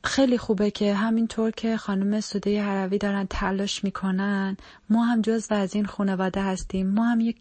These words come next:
کم بهشون کمک کنیم و این، اه، فایلا رو به بچه‌های دیگه معرفی کنیم. من، اه، می‌گم که، اه، با قدرت عشق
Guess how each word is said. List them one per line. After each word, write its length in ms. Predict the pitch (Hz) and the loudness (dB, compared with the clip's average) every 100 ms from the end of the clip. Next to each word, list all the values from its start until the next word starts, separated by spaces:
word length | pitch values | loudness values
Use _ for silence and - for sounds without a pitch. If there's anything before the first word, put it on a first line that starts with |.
| - | -10
کم 240 | - 208 | -4 -2
بهشون 380 | 190 190 190 208 | 0 -2 -2 -4
کمک 320 | - 185 190 - | -2 -2 -2 -2
کنیم 440 | 190 185 180 180 - - - - | -2 0 0 -4 -8 -16 -18 -2
و 340 | 214 208 202 190 | 0 2 2 -2
این، 340 | - 240 240 226 - | 2 2 2 0 -2
اه، 300 | 202 202 196 | -2 0 -2
فایلا 520 | 185 - 208 202 208 | -4 -2 0 2 2
رو 100 | 214 | 0
به 140 | 190 208 | 0 0
بچه‌های 680 | 202 196 - 208 208 214 | -2 -4 -2 0 2 2
دیگه 580 | 214 - - 202 202 202 - - - | 2 -2 0 0 0 -2 -6 -16 -4
معرفی 440 | 202 190 185 - | 0 2 0 -2
کنیم. 340 | 196 196 185 185 - - - - | -4 -2 -2 -4 -10 -16 -18 0
من، 440 | 214 240 247 240 220 | 4 4 4 2 2
اه، 420 | 202 196 196 190 | 2 0 0 0
می‌گم 440 | 196 208 220 226 220 | 0 2 2 0 -2
که، 360 | 233 233 240 - - - _ _ - | 0 0 0 -4 -16 -20 _ _ 0
اه، 300 | 202 208 196 | 2 2 0
با 420 | 175 214 190 - | 2 4 4 2
قدرت 600 | 233 226 214 240 - 254 - - | 4 4 4 0 2 -2 -2 0
عشق 420 | 240 233 - | 2 2 0